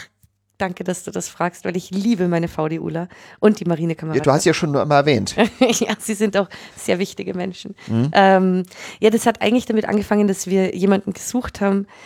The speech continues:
Speaker 1: der, ähm, uns unterstützen kann beim Boot.
Speaker 2: Mhm.
Speaker 1: Und das ist ein sehr gutes Beispiel für Work-Life-Balance und wie das alles so ist. Ich hab damals den Jürgen Weber eben angerufen. Äh, wir haben uns sehr gut am Telefon verstanden und dann hat er mir gesagt, „Ja, okay, schau bei mir vorbei in meinem zweiten Wohnzimmer“,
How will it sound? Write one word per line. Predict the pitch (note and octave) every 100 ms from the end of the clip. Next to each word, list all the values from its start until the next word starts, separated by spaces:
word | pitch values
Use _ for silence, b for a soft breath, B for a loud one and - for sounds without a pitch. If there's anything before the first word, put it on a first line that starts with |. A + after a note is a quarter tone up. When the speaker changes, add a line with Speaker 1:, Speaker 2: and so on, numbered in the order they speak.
| B _
Speaker 1:
der, | F3+ F3 E3+ D#3+ -
ähm, | F3 E3+ E3 D#3+ D#3 - _
uns | - F#3+ F3
unterstützen | F3 - G3 E3
kann | - D3+
beim | C#3+
Boot. | C#3+ G#3 - _ _
Speaker 2:
Mhm. | G#3+ G#3+ B B
Speaker 1:
Und | - F3+ F3 -
das | A3
ist | G#3+ G#3
ein | F#3+
sehr | - F#3+
gutes | G3 G3 F3 -
Beispiel | E3+ D#3+ - D#3+
für | - E3 D#3
Work-Life-Balance | D#3 D3+ D#3+ D3+ - D#3 D3 D3+ -
und | D3+
wie | D#3
das | D3+
alles | - D3 -
so |
ist. | F3+ A3+ - - _ _ _ _ _ _ _ _ _ _ -
Ich | F#3
hab | F#3
damals | - E3 F3 -
den | F3 E3+ E3
Jürgen | E3 F3+ E3
Weber | D#3+ F3+ F#3
eben | D#3+
angerufen. | - G3 F#3+ G3 - F#3+ B B B B B B
Äh, | - E3 D#3+
wir | E3+
haben |
uns | E3+ E3+
sehr | E3+
gut | G3
am | F3
Telefon | E3+ D#3+ - G#3
verstanden | G3+ - F3 F3+ F3+
und | F3
dann | E3+
hat | E3
er | -
mir | E3+ E3+
gesagt, | E3 E3 - -
„Ja, | D#3+
okay, | D#3 F3+
schau | E3 E3+
bei | E3+
mir | E3+
vorbei | D#3 D3+ - F#3
in |
meinem | F3 D#3
zweiten | - D#3 D3+ D3+
Wohnzimmer“, | F3 F3+ - E3+ D#3+